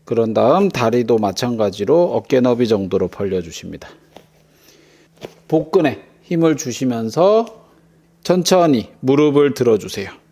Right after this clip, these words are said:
허리가 너무 쭉 펴지거나 너무 과하게 구부리면 안 되고 평평하게 유지해 주시면서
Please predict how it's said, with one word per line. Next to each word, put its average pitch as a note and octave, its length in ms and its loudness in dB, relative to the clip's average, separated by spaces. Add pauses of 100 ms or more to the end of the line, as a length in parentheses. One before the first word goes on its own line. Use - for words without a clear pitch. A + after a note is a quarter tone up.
(1400)
허리가 A3 340 4
너무 D#3 420 0
쭉 B3 280 0 (840)
펴지거나 E3+ 880 0 (540)
너무 E3 460 2 (640)
과하게 F3+ 420 4
구부리면 D3+ 560 2
안 A2+ 160 2
되고 F3+ 460 2 (220)
평평하게 G3 680 0 (640)
유지해 D3 320 2
주시면서 C3+ 1000 -2